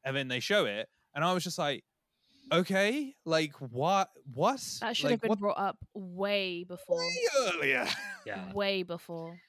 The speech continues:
Speaker 3: Yeah.
Speaker 1: So
Speaker 3: I mean,
Speaker 1: it
Speaker 3: I mean,
Speaker 1: just feels disingenuous.
Speaker 3: it, it wa-, it, it was like, uh, it did feel almost like an,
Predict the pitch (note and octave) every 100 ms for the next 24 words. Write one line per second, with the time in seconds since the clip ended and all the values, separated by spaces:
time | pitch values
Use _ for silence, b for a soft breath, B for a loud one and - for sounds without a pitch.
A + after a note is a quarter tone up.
0 | b b _ _ - A2 F#2+ F2+ _ A3+
1 | D3+ E3 F#3 G#3+ E3 A#3 - - A#3 F3+
2 | G#3+ - F3+ D3+ E3 A#2+ F2+ - - _
3 | C#3+ D3 D#3+ C#3+ D#3+ E3+ D#3 E3 E3+ C#3+
4 | D3 C3+ C#3 B2 - - C#3 C#3 - C#3+
5 | D3+ C#3+ D3 B2+ A#2+ C3 A#2 C3+